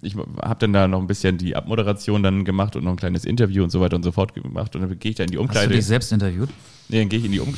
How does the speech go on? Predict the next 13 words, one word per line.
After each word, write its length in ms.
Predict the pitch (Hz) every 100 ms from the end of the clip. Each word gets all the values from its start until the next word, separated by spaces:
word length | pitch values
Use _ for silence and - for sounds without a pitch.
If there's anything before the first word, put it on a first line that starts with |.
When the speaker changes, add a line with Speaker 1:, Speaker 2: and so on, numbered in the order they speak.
| -
Speaker 1:
in 100 | -
die 100 | 110
Umkleidekabine 840 | - 147 101 95 95 90 92 98 160 - - - - -
und 140 | 107
dann 140 | 123 110
stehen 240 | 156 160
da 160 | 110 104
halt 140 | 92
die 60 | 95
ganzen 260 | 101 98 107
Leute 240 | 117 104
nackt, 400 | 92 87 - -
ne? 160 | 95